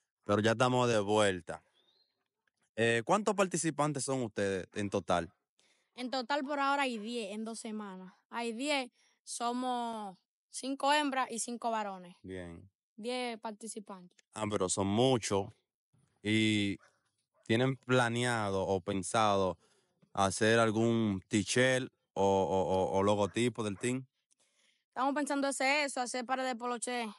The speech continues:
Speaker 2: que diga Team Bailarín y que tenga el logo bailando, ¿tú me entiendes? Hacer
Speaker 1: Entiendo.
Speaker 2: ajá.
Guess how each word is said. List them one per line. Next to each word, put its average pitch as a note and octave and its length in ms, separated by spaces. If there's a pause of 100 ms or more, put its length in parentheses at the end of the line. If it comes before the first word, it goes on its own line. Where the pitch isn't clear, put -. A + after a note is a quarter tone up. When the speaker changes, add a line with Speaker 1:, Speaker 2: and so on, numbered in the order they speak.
(300)
Speaker 2:
que A3+ 100
diga A#3+ 180
Team A#3+ 180
Bailarín A#3+ 480
y A3+ 100
que A3 100
tenga A3+ 240
el A3+ 100
logo A3+ 220
bailando, A#3 440
¿tú A3+ 100
me B3+ 100
entiendes? G#3 460
Hacer F#3+ 300
Speaker 1:
Entiendo. D#2+ 260 (140)
Speaker 2:
ajá. G3 520